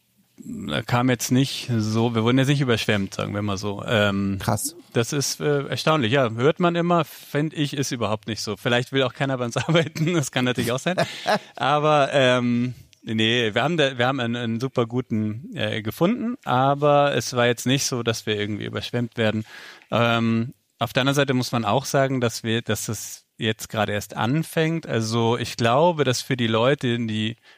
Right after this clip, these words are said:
Speaker 1: warum auch immer, also es gibt ja viele Grü-,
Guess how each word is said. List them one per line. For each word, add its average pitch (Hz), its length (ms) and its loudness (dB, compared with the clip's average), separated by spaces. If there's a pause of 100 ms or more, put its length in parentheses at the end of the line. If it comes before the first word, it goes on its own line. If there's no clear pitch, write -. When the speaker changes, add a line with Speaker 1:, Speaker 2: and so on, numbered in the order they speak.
(100)
Speaker 1:
warum 113 400 0 (420)
auch - 120 -4
immer, 135 260 2
also 101 160 0
es 101 60 -8
gibt - 160 -8
ja 104 60 0
viele 165 220 0
Grü-, 143 200 2